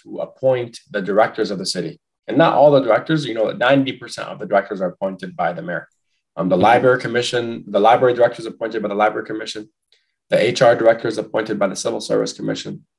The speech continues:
Speaker 1: Um, so there, there's some posi-, you know, the city engineer, although, like, director level, is not an appointment. Um, so there are many positions that are not within the power of the mayor to appoint.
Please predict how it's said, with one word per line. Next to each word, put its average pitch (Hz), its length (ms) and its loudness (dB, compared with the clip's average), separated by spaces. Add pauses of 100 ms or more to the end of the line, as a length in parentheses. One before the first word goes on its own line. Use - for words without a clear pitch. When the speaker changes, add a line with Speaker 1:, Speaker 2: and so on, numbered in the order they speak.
(200)
Speaker 1:
Um, 95 180 2
so 107 160 -2
there, 110 240 2
there's - 180 -6
some 139 200 4
posi-, - 180 -4
you 120 80 -10
know, 107 80 -4
the 98 120 -6
city 135 260 4
engineer, 120 580 2
although, 107 220 0
like, 104 260 -4
director 107 320 0
level, 120 340 0
is 104 160 -10
not 101 240 -2
an - 60 -12
appointment. 117 420 -10 (680)
Um, 101 180 2
so - 120 -2
there 131 140 8
are 123 60 4
many 156 240 6
positions 123 840 -2 (220)
that 104 280 4
are 110 140 4
not 123 300 2
within 120 220 -4
the 107 80 -6
power 113 260 4
of 110 80 2
the 104 80 0
mayor 98 200 0
to - 120 -10
appoint. 104 420 -2